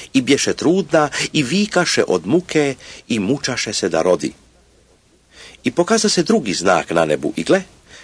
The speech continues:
velika crvena aždaha koja imaše sedam glava i deset rogova i na glavama njezinim sedam kruna.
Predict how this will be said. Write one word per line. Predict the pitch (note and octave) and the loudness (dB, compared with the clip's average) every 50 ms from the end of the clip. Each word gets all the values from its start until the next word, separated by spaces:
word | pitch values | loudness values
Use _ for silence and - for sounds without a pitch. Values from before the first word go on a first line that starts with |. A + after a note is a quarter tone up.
| - _ _ _ | -20 _ _ _
velika | - - E3+ G3 F#3+ F#3 F#3+ F3 - - A#2 F#2+ | -2 2 2 4 4 2 -2 -2 0 2 2 2
crvena | - - - F#3+ F#3 D3+ C3 A2 G2 F#2 - | 2 0 0 0 2 2 2 2 2 2 2
aždaha | - D#2+ D#2 - - C3+ C#3+ D#3 - - D#3 D3 C#3 B2+ - - - - | 2 0 0 0 2 0 0 0 0 0 2 2 2 0 -2 -8 -10 -2
koja | - A2+ F#2+ F#2 F2 - | 0 2 2 2 2 2
imaše | E3+ F3+ F3 D3+ - - G2 | 0 0 2 0 0 -2 -2
sedam | - - F3+ D#3 C#3 A2 G2 E2+ | 0 0 2 2 2 2 0 2
glava | D2+ G2 C#3+ D#3 D#3+ E3 C#3+ C#3+ C#3 - - | 2 2 2 4 4 2 2 2 2 2 0
i | - G2+ E2+ | -2 -2 0
deset | - D#3 D3+ - - - - - | 2 0 2 0 0 -2 -2 0
rogova | - A2 D3+ D3+ - D3+ C#3 C3+ C3 B2+ B2 - - - - - | 2 2 2 4 2 2 2 2 2 0 0 -2 -6 -14 -8 -4
i | A#2 G#2+ | -2 0
na | F#2 D#2+ | 0 0
glavama | D2+ - E2+ G#2 B2+ C#3 C3+ C#3+ C3 B2 A#2+ | 2 0 0 0 0 0 0 0 0 0 0
njezinim | A2+ A2+ A#2+ A2 A2 A2+ G#2 G2 F#2 F2 E2+ | 0 0 0 0 0 -2 -2 -2 -2 -2 -4
sedam | - - - D3+ C3+ B2 B2+ B2 B2 A#2+ | -2 -2 -2 0 0 0 -2 -2 -4 -6
kruna. | - - C3+ B2 F2+ D2+ C#2+ C2 B1+ D2+ | -4 -2 0 0 0 -2 -4 -8 -10 -10